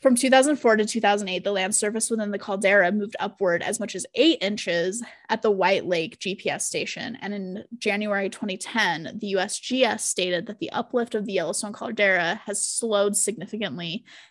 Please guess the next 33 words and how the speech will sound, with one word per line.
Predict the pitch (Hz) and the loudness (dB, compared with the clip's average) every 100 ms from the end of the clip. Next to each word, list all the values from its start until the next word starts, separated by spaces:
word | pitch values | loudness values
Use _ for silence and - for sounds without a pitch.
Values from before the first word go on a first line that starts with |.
| - | -4
and | 220 220 | 0 2
that | 196 - | 0 0
uplift | 214 214 214 208 | -2 2 0 0
continues | - 208 202 202 - | -6 -6 -4 -4 -4
to | 190 | -4
be | 185 | -4
at | - 180 | -4 -4
a | 208 | -4
slower | - 175 - | -4 -4 -6
pace. | - - 151 - - - - - - _ - | -8 -4 -4 -2 -2 -2 -4 -20 -20 _ -4
Uh, | 214 202 208 - - - _ | -2 0 -2 -4 -8 -12 _
the | 214 | -4
University | 220 220 226 - | -2 0 -2 -2
of | 214 | -2
Utah | 202 208 214 180 180 | -4 -4 0 0 0
and | 202 | -2
National | 185 202 - | -2 -2 -6
Park | - - 233 | -4 0 0
Service | - 220 185 185 - - | 2 0 2 2 2 0
scientists | - - 190 175 208 190 190 - - - | 0 0 0 0 -4 -4 -2 0 -2 -2
with | 214 214 | -2 0
the | 208 | 2
Yellowstone | 196 175 208 214 196 | 2 4 2 -2 -2
Volcano | 170 - 302 320 | -4 2 4 8
Observatory | 226 202 180 - 208 160 | 6 6 0 0 -2 -2
maintain | 175 170 - 208 202 | -4 -6 -4 -4 0
that | 185 - | -2 -2
they | 190 | -2
see | - - | -2 -4
no | 165 185 214 285 | -4 2 8 8
evidence | 208 214 208 208 - | 8 6 4 2 0
that | - | 0
such, | - - 214 - | 0 0 0 -4